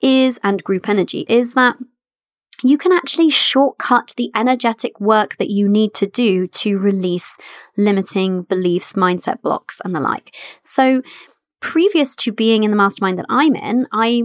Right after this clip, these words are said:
am very adept at working through my own crap on my own, right? Um, I have all sorts of tools at my disposal. Hey, I teach most of them inside of Limitless Money, and that helped me to shift fast and on demand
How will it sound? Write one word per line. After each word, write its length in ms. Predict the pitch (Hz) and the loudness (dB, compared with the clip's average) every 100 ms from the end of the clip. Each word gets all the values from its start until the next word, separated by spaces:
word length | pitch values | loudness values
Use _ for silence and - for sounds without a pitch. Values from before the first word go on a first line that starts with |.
| - | -2
am 140 | 208 | -6
very 460 | 202 185 226 370 196 | -6 0 4 6 4
adept 500 | 175 - - - - - | 2 -2 -4 -4 -12 -8
at 140 | - | -6
working 480 | 180 185 185 - 180 | 2 2 2 -2 -6
through 220 | - 175 | -6 -6
my 160 | 165 160 | -4 -4
own 140 | 160 | -6
crap 300 | - - - | -8 -10 -10
on 80 | 190 | -4
my 140 | 208 254 | 2 2
own, 160 | - 180 - | 0 -4 -2
right? 220 | 196 - - - - - | -2 -2 -12 -20 -18 -4
Um, 440 | 233 226 220 208 - | 0 0 0 -4 -4
I 100 | 214 | -4
have 240 | 214 202 190 | -2 0 2
all 160 | 233 240 | 2 2
sorts 300 | - 254 208 | 0 -4 -8
of 120 | - | -4
tools 360 | - 339 302 | 0 2 2
at 80 | 269 | 2
my 140 | 233 220 | 2 0
disposal. 640 | 220 247 240 233 233 226 - | 0 2 2 4 0 0 -2
Hey, 260 | 226 190 - | 0 0 -2
I 200 | 190 180 | -2 -2
teach 360 | - 240 - - _ - | -6 -8 -10 -14 _ -8
most 480 | 196 208 262 262 - | -2 4 4 4 -2
of 100 | 233 | -4
them 140 | 208 | -2
inside 300 | 196 208 208 | -2 -2 -2
of 120 | 202 196 | -2 -2
Limitless 340 | - - - | -6 -6 0
Money, 360 | 254 277 277 277 - - - | 2 2 2 -2 -14 -18 -12
and 120 | 220 214 | -4 0
that 180 | 208 | 0
helped 260 | 190 214 190 | 0 -2 0
me 200 | 208 202 | -2 -2
to 340 | 202 - 196 - | -2 -6 -6 -4
shift 460 | - - 208 - - | -2 0 -2 -4 -20
fast 520 | - - 196 196 - | -4 0 2 0 -4
and 100 | 202 - | -8 0
on 200 | 269 294 | 2 4
demand 440 | 247 185 180 180 | 2 2 0 -2